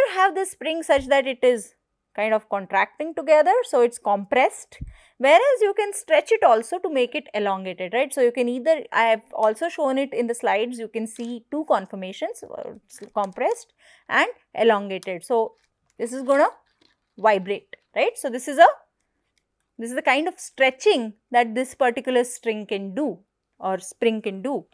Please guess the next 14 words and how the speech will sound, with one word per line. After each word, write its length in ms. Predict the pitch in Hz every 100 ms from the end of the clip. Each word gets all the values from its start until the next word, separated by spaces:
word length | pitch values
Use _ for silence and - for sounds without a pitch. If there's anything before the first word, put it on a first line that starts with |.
| _ _ _ _
And, 540 | 110 254 294 311 302 285
uh, 400 | - 262 262 -
if 140 | 302 - _ _
we 280 | 285 349 359
go 180 | 277 294
back 320 | 277 302 -
to 80 | 302
again 340 | 262 269 277
the 80 | 247
physics 340 | 302 294 427
principles, 840 | - 311 262 247 285 440 508 - - _ _ _ -
uh, 240 | 226 233
the 140 | 240 262
frequency 960 | 302 370 - 494 302 262 254 285 -